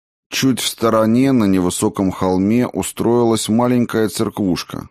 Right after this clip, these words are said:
церковь Спасителя, само собой. Ее построили в незапамятные времена, когда и самого селения в помине не было. Почему и зачем, Клара никогда не интересовалась.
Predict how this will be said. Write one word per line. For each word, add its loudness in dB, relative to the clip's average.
церковь -4
Спасителя, -4
само -6
собой. -8
Ее 2
построили 2
в 2
незапамятные 0
времена, -2
когда -4
и -2
самого -2
селения -2
в -20
помине -2
не -6
было. -10
Почему 0
и 0
зачем, -2
Клара 0
никогда -2
не 0
интересовалась. -6